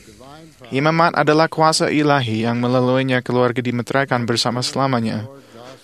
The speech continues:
Semua dalam Injil Yesus Kristus yang telah dipulihkan, termasuk tata cara kudus bait suci, berfokus pada kemungkinan keluarga pribadi menjadi bagian dari keluarga kekal Allah.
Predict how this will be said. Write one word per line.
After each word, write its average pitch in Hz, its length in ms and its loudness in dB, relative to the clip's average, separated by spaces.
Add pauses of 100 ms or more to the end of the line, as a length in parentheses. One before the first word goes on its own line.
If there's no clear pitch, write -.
(420)
Semua 160 400 4
dalam 156 320 4
Injil 151 320 2
Yesus 143 320 0
Kristus 123 480 0
yang 123 160 0
telah 123 240 2
dipulihkan, 117 720 0
termasuk 127 480 2
tata 135 240 2
cara 131 320 4
kudus 131 480 0
bait 104 240 0
suci, 113 560 -2 (640)
berfokus 135 560 2
pada 143 320 4
kemungkinan 151 560 0
keluarga 131 480 4
pribadi 123 560 2 (480)
menjadi 123 320 4
bagian 127 720 2 (400)
dari 120 240 4
keluarga 135 560 4
kekal 123 560 2
Allah. 110 400 -2